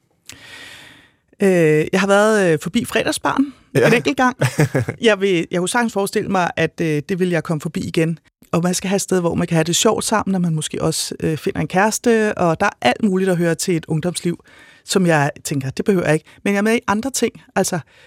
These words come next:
Speaker 1: først og fremmest, så er vi faktisk meget på studiet. Jeg kan godt lide at være der. Jeg kan
Speaker 2: Mhm.
Speaker 1: godt lide, at vi arbejder sammen. Jeg kan godt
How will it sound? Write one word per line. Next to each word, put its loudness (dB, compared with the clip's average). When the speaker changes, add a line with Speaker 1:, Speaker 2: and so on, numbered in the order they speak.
Speaker 1:
først 2
og -4
fremmest, -2
så -2
er 2
vi -4
faktisk 0
meget -4
på -2
studiet. -6
Jeg -8
kan -4
godt 0
lide -4
at -6
være 2
der. -6
Jeg -6
kan 0
Speaker 2:
Mhm. 2
Speaker 1:
godt -4
lide, -4
at -6
vi -6
arbejder 0
sammen. -2
Jeg -4
kan 0
godt -4